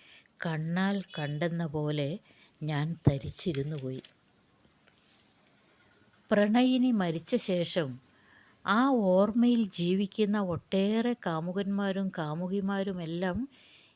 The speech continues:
എൻ്റെ മനോമുകുരത്തിൽ തെളിഞ്ഞു വന്നെങ്കിലും കാമുകിയെ ഇത്ര ഹൃദയത്തോട് ചേർത്ത് വെച്ചൊരു കാമുകനെ ഇതിനു മുൻപോ ശേഷമോ ഞാൻ കണ്ടിട്ടില്ല, കേട്ടിട്ടില്ല.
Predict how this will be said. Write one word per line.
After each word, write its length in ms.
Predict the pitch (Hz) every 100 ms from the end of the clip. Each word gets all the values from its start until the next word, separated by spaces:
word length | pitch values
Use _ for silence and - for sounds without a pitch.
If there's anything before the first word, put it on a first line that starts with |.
| -
എൻ്റെ 340 | 208 226 240 226
മനോമുകുരത്തിൽ 960 | 185 160 170 202 196 180 175 165 170 156 -
തെളിഞ്ഞു 460 | 156 147 170 202
വന്നെങ്കിലും 600 | 170 151 156 151 151 139 196 - _ _ _ _ _ _ -
കാമുകിയെ 680 | 202 202 226 254 254 262 269 254
ഇത്ര 460 | 208 _ - 285 269
ഹൃദയത്തോട് 760 | 226 202 226 240 - 247 247 247
ചേർത്ത് 460 | - 208 202 202 240
വെച്ചൊരു 480 | 220 208 - 208 208
കാമുകനെ 560 | 202 180 185 190 196 196 190 - - - -
ഇതിനു 320 | 233 262 269
മുൻപോ 460 | 226 185 180 185 208 196
ശേഷമോ 560 | 180 170 170 196 190 190
ഞാൻ 260 | 175 165 170
കണ്ടിട്ടില്ല, 640 | 170 156 156 180 190 156 156 156 _
കേട്ടിട്ടില്ല. 640 | - 151 147 160 - 143